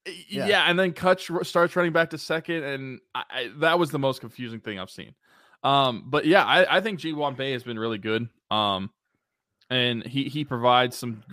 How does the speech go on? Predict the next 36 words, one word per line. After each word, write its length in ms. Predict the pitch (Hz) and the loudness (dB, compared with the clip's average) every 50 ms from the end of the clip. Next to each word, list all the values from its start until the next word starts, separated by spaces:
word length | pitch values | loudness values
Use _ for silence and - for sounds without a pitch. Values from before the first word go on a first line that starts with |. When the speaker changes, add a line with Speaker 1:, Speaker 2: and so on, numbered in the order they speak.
| 117 | -18
Speaker 1:
some 300 | 117 - - 131 123 120 | -10 -6 -6 -4 -2 0
really 180 | 123 131 139 143 | 0 0 0 0
good 220 | 131 135 127 110 | 0 0 -2 -2
defense, 720 | 110 120 127 127 - - 127 127 127 123 - - - - _ _ - | -4 -6 -6 -6 -4 -4 -4 -4 -4 -8 -10 -14 -16 -18 _ _ -6
and 380 | 123 123 117 113 113 110 110 - | -4 -4 -4 -4 -6 -8 -8 -6
I, 140 | - 107 - | -8 -6 -4
I, 320 | - 127 131 139 127 110 143 | -2 0 0 0 0 0 0
I 20 | |
think 240 | 143 139 170 160 - | 0 0 -2 -2 -2
that 100 | - 165 | -2 -2
you're 160 | 127 139 131 | -2 -2 -2
right. 320 | 117 113 117 135 139 107 - _ - | 0 2 2 2 2 0 -2 _ -8
Maybe 300 | 120 127 131 139 113 127 | -4 -4 -2 -4 -4 -8
he 260 | 131 - 139 127 127 | -12 -8 -4 -2 0
is 160 | 127 135 123 | 0 -2 -2
one 200 | 127 123 123 127 | -4 -4 -4 -4
of 80 | 123 113 | -4 -4
the 80 | 117 | -4
guys 340 | 110 101 117 117 120 120 117 | -2 2 4 4 4 2 0
that, 160 | - 110 98 - _ _ _ _ _ _ _ _ _ - | -2 -4 -4 -6 _ _ _ _ _ _ _ _ _ -2
uh, 340 | - 110 110 107 104 98 92 85 | 2 2 4 4 4 2 0 -2
we, 120 | 87 113 110 | -2 -4 -4
we 120 | 120 127 123 | -2 -4 -2
thought 340 | 123 - 135 131 131 127 - _ _ _ _ _ _ _ _ _ _ - 127 123 - | 2 4 6 6 6 6 2 _ _ _ _ _ _ _ _ _ _ -16 -16 -14 -8
Castro 540 | - 139 131 127 135 135 - - 131 123 | -2 0 0 0 0 0 -2 -2 0 0
could 320 | 113 - - 156 170 160 131 | 0 0 0 0 0 0 0
be, 160 | 131 127 127 | 0 0 2
like, 160 | 123 117 113 | 2 2 0
w-, 200 | 110 113 113 110 | 0 -2 -4 -2
w-, 200 | - 120 120 - - | -2 -2 -2 -2 -2
that 140 | 123 123 120 | -2 -2 0
would 160 | 117 113 110 | -2 -4 -4
be 240 | 120 123 120 117 107 | -4 -4 -2 -2 -2
the 140 | 101 113 107 | -2 -2 -4
Josh 400 | 110 110 123 110 113 113 - - | -2 0 2 2 2 2 -2 -4
Harrison-esque, 920 | - 120 113 113 113 113 - - 107 104 - 110 113 110 - - - - | -4 -4 -2 -2 -2 -4 -6 -10 -10 -6 -4 -4 -4 -4 -4 -8 -20 -20